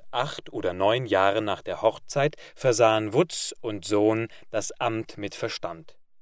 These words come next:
Unser Maria Wutz dozierte unter seinem Vater schon in der Woche das A B C,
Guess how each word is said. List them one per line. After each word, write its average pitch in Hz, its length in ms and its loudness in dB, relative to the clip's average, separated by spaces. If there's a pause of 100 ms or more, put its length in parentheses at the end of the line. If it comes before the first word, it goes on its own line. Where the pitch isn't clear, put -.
(680)
Unser 156 420 6
Maria 104 640 2
Wutz 151 340 0 (240)
dozierte 156 680 2
unter 139 280 0
seinem 117 260 2
Vater 156 420 0
schon 139 240 -2
in 113 260 -6
der 165 300 8
Woche 113 320 4
das 104 180 2
A 113 180 2
B 110 140 4
C, 139 320 2